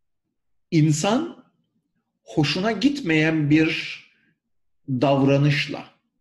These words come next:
yaratılış biçimiyle, ben en azından kendi hayatımda öyle tecrübe ettim. Hoşuma gitmeyen bir tavırla, tutumla, yaratılış biçimiyle karşılaştığımda ne zaman sakinliyorum?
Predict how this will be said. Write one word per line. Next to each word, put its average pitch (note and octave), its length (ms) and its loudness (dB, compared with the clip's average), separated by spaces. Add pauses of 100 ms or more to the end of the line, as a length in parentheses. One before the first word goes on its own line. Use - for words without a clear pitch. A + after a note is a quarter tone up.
(140)
yaratılış C3 760 0
biçimiyle, G2+ 760 -8 (100)
ben F3+ 200 0
en G#3 120 -2
azından D#3 360 -4
kendi C#3+ 220 -4
hayatımda B2+ 460 -4
öyle - 240 -4
tecrübe C#3 400 -10
ettim. - 260 -18 (200)
Hoşuma G3 420 -8
gitmeyen G#2 540 -8
bir - 420 -12 (160)
tavırla, B2+ 520 -4
tutumla, B2+ 580 -6
yaratılış D#3+ 560 0
biçimiyle G2+ 460 -10
karşılaştığımda C#3 960 -4 (460)
ne C4 200 0
zaman F#3 340 4
sakinliyorum? F#2 920 -6